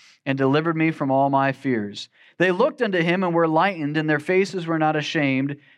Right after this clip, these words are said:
This poor man cried, and the Lord heard him and saved him out of all his troubles."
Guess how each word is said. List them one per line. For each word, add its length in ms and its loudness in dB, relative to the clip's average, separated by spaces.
This 220 0
poor 420 2
man 320 0
cried, 520 2
and 100 -2
the 80 2
Lord 340 0
heard 360 0
him 440 -2
and 160 -2
saved 420 -2
him 240 -2
out 160 0
of 80 -2
all 240 4
his 220 -8
troubles." 760 -6